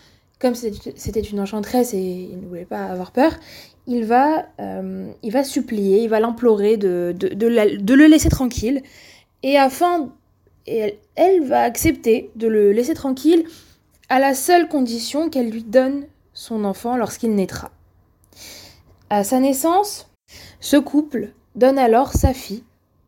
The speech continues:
à Dame Gothel. Sa fille, Gothel,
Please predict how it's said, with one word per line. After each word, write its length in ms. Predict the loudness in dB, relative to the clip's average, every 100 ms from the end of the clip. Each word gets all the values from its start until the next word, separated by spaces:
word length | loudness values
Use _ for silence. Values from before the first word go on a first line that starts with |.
| _ _ -8
à 240 | -4 -4 -8 _ _ -2
Dame 240 | 2 2
Gothel. 460 | 2 0 -2 -6 -10 _ _ _ _ _ _ -20 -20 -18 -20 _ _
Sa 360 | -8 0 0
fille, 560 | 0 0 4 4 2 -2 _ _ _ _ -2
Gothel, 580 | 0 2 2 2 0